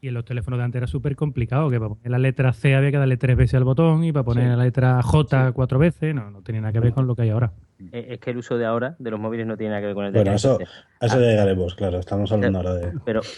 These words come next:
Speaker 2: me ha recordado, al hablar de la llegada de los teléfonos móviles y de los comerciales, me ha recordado el chiste aquel de la mujer que llama, que le regala el móvil al comercial y lo llama por la noche y el comercial estaba en el puticlub,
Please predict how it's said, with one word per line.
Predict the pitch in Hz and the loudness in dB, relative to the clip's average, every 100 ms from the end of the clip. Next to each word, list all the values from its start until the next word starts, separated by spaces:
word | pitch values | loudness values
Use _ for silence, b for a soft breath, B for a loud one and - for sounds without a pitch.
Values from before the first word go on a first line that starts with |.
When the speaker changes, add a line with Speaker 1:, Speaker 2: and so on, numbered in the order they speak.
| - | -6
Speaker 2:
me | |
ha | 120 | -2
recordado, | 139 143 139 147 156 | 0 0 2 2 2
al | 123 | 0
hablar | 113 117 | -2 -4
de | 123 135 135 131 | -4 -6 -6 -8
la | 131 127 123 | -8 -6 -6
llegada | 120 123 123 | -6 -6 -4
de | |
los | 120 | -6
teléfonos | - 120 - 117 | -6 -8 -8 -8
móviles | 120 120 101 | -6 -6 -8
y | 101 | -6
de | 95 | -6
los | 92 95 | -6 -8
comerciales, | 98 92 90 110 120 127 - _ b b b | -8 -8 -6 -4 -4 -6 -12 _ b b b
me | 104 | -6
ha | 104 | -4
recordado | 117 123 123 | -2 0 -2
el | 117 | -2
chiste | 127 - | -6 -4
aquel | 117 120 120 | -4 -4 -2
de | 120 | -2
la | 113 | -2
mujer | 110 113 | -4 -6
que | 107 110 | -6 -4
llama, | 113 113 113 110 110 | -2 0 -2 -4 -6
que | 113 | -6
le | |
regala | 104 104 110 | -6 -4 -2
el | 113 | -2
móvil | 113 110 | -2 -4
al | 110 | -4
comercial | 110 107 - 117 113 | -6 -6 -4 -4 -4
y | 113 | -6
lo | 107 107 | -4 -4
llama | 110 117 110 | -2 -2 -2
por | 113 | -4
la | 110 107 104 | -4 -2 -2
noche | 107 117 113 | -4 -6 -6
y | 110 | -6
el | 104 | -6
comercial | 107 104 107 | -6 -4 -6
estaba | 107 107 | -4 -2
en | |
el | 107 | -2
puticlub, | 110 104 117 147 | -6 -8 -6 -8